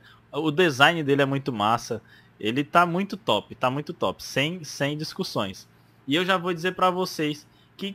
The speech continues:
quem comprar o Z P na Multi Z P e comprar as duas, as duas vips, a, a Trinity e esse soco aí,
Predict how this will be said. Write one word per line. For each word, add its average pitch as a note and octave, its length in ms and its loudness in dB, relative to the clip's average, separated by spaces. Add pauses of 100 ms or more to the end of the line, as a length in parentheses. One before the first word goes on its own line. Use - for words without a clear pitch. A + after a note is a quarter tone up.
quem G#3+ 220 0
comprar G3 480 2
o F3+ 80 2
Z E3 260 -2 (140)
P A#2 420 2
na D3 220 0
Multi E3+ 500 -12
Z E3+ 160 -8 (140)
P A2+ 320 -6 (1120)
e D3+ 400 2
comprar F3 600 8
as C#3+ 220 6
duas, D3+ 600 -2
as A#2 180 0
duas C#3 320 -2
vips, C3 420 -6 (320)
a, G#2 840 0
a G2 40 -8 (180)
Trinity C#3+ 640 -4 (480)
e C#3 140 -2
esse D#3+ 500 -2
soco C#3+ 580 0
aí, C#3 320 0